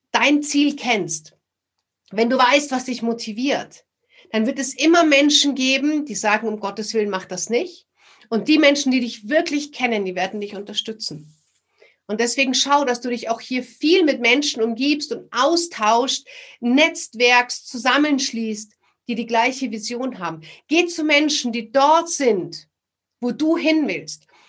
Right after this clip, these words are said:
und schließ dich denen an. Lern von den Menschen, die da sind, wo du hingehen möchtest.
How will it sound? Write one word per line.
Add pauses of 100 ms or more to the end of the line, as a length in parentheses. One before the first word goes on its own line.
(120)
und
schließ
dich
denen
an.
Lern
von
den
Menschen,
die
da
sind,
wo
du
hingehen
möchtest.